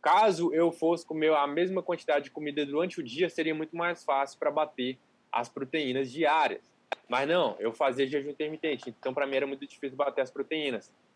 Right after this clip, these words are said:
naquele espacinho ali. Outras coisas que influenciavam era, pô, flatulência pra caramba, é, por causa do feijão, né? O feijão, o grão de bico, acabava me dando bastante flatulência e não era legal,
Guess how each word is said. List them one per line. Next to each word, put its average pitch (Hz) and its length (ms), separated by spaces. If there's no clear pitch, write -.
naquele 123 260
espacinho 135 540
ali. 120 260
Outras 196 380
coisas 190 320
que 175 500
influenciavam 165 960
era, 147 440
pô, 165 180
flatulência 160 760
pra - 140
caramba, 156 680
é, 113 240
por 123 160
causa 127 280
do 131 100
feijão, 151 540
né? 143 200
O - 80
feijão, 147 500
o 156 60
grão 139 180
de 135 240
bico, 147 240
acabava 139 400
me 143 120
dando 143 180
bastante - 340
flatulência 151 680
e 156 320
não 165 180
era 208 220
legal, 190 520